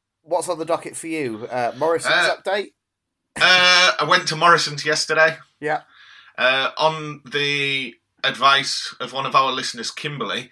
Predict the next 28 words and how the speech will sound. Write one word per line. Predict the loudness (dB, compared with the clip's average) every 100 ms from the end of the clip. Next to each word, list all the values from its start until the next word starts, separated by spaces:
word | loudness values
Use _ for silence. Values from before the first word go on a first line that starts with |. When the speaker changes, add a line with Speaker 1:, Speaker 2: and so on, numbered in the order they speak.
| -18
Speaker 1:
Mm-hmm. | -16 -14
Speaker 2:
she | -6 -2
recommended, | 0 0 0 -2 -2 -4 -4
when | -4 -4
you | -2
get | -2 -4
the |
big | -6 -4 -4
breakfast, | -4 -6 -8 -10 -10 -12 -18 _
why | -4 -2
not | -2
have | -2 -2
two | -4 -6 -6
coffees | -6 -8 -8 -8 -8
with | -10 -12
it? | -14 _ _ _ _ _ -16 -14 -14 -16 -20 -20 -20 0
Speaker 1:
<laughs> | 4 4 4 2 2 0 -2 -2 -6 -6 -14 -14 -20 _ _ _ -14
Speaker 2:
So | -6 0
I | 2 4 4
had | 4
a | 0
Morrison's | 4 4 4 -2 -2
Ultimate | -2 -2 -6 -2
Breakfast | -2 -2 -8 -4 -2
Speaker 1:
Yeah. | -2 0
Speaker 2:
and | -2 -2 -10 -10
two | -8 -8 -8
coffees | -8 -10 -12 -14 -14 -16